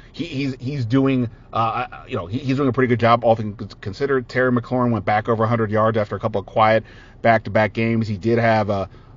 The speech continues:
a, a, a, a tough drop in the end zone on a third down throw. He, he admitted he dove a bit early, uh, but the, and the throw from Taylor Heinicke was basically there, but,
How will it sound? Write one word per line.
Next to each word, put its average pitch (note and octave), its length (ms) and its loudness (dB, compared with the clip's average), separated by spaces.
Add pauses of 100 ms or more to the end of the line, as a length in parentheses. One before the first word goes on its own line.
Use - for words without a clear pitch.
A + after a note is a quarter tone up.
a, E2+ 300 -10 (160)
a, G#2 60 -6
a, G#2+ 280 -6 (120)
a G#2 40 0
tough A2 320 2
drop A2+ 380 2
in G2+ 80 -4
the G2 120 -4
end A#2+ 200 2
zone A#2 180 4
on G2+ 140 0
a - 20 -4
third A2 260 0
down A2 280 0
throw. A2 280 2
He, G#2 300 -4
he G#2 220 -6
admitted G#2+ 280 -2
he G2 100 -6
dove G#2+ 280 0
a - 20 -6
bit G2+ 160 -2
early, G#2+ 400 2 (320)
uh, F#2+ 140 -4
but F#2+ 160 -6
the, A2+ 160 -8
and A2 80 -10
the F#2+ 60 -12
throw A2+ 180 0
from G#2 140 -6
Taylor G#2+ 260 -2
Heinicke G#2+ 380 -4
was G2 100 -2
basically G2+ 460 -6
there, D#3 260 4 (280)
but, A#2+ 180 4